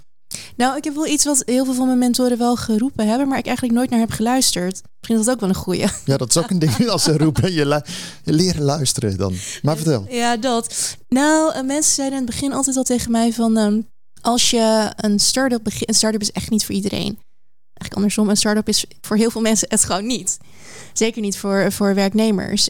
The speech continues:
Speaker 1: En als start-up kom je heel snel in verschillende fases terecht. En dan kan het zijn dat de persoon die in jaar één echt een topper was, misschien niet past in jaar twee van de start-up.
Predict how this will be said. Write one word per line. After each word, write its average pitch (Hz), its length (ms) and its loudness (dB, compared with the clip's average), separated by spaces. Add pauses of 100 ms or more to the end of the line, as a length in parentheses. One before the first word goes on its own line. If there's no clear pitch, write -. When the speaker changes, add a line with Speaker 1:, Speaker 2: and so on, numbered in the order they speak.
Speaker 1:
En 208 400 2
als 190 140 2
start-up 247 340 2
kom 214 140 0
je 208 60 4
heel 202 140 4
snel 214 180 2
in 208 60 2
verschillende 202 340 2
fases 220 400 2
terecht. 214 480 -4 (580)
En - 140 -2
dan 202 60 2
kan 285 160 0
het 320 100 4
zijn 202 220 2
dat 202 120 2
de 208 80 -4
persoon 202 360 2
die 202 140 0
in 202 140 2
jaar 196 180 2
één 214 180 2
echt 208 160 -2
een 208 80 2
topper 233 260 0
was, 185 360 0 (540)
misschien 226 320 2
niet 220 260 0
past - 460 0 (140)
in 196 260 0
jaar 190 300 0
twee 196 440 -2
van 190 200 0
de 190 60 0
start-up. 196 560 -2